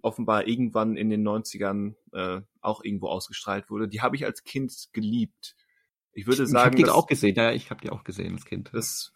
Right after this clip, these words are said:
Speaker 1: war parallel, also zeitlich parallel zu die Dinos, würde ich jetzt schätzen. Und, ähm, das hat garantiert mit an meiner Dino-Faszination als, ähm, Kindergarten- und Grundschulkind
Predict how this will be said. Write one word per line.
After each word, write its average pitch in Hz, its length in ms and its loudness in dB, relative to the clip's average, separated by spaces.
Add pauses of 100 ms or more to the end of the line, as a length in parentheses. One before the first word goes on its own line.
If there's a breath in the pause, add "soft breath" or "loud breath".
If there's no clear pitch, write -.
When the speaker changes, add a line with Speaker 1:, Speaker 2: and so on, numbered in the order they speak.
Speaker 1:
war 110 260 0
parallel, 120 840 4
also 104 140 -4
zeitlich 120 440 -4
parallel 104 540 -2
zu - 180 -8
die 98 160 -6
Dinos, 95 460 -2
würde 92 140 -6
ich 92 100 -12
jetzt - 180 -10
schätzen. 113 500 -8 (840)
Und, 98 340 -8
ähm, 92 380 -8 (840)
das 101 280 -2
hat - 280 -2
garantiert 98 840 -2
mit 104 500 -4
an 98 380 -4
meiner 95 340 -2
Dino-Faszination 98 1000 -4
als, - 440 -10 (800)
ähm, 92 240 0
Kindergarten- 92 560 0
und 92 120 0
Grundschulkind 95 920 -4